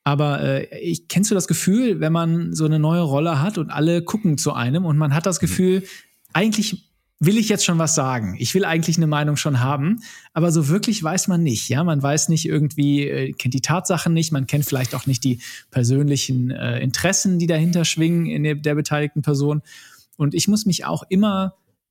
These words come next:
Speaker 1: beherrschen, dass ich, dass ich nicht zu früh schon eine Position einnehme,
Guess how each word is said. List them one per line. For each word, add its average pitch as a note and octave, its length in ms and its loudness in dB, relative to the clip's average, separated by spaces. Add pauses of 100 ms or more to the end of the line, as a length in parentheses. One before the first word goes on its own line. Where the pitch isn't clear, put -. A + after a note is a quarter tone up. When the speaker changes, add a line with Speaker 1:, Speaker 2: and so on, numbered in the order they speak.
Speaker 1:
beherrschen, D#3 560 0
dass D#3+ 120 2
ich, D3+ 220 -2
dass D3+ 160 0
ich D#3 100 0
nicht E3 160 0
zu G#3 140 2
früh G3 680 2
schon D#3+ 140 0
eine D#3+ 100 2
Position E3 580 2
einnehme, A2 720 0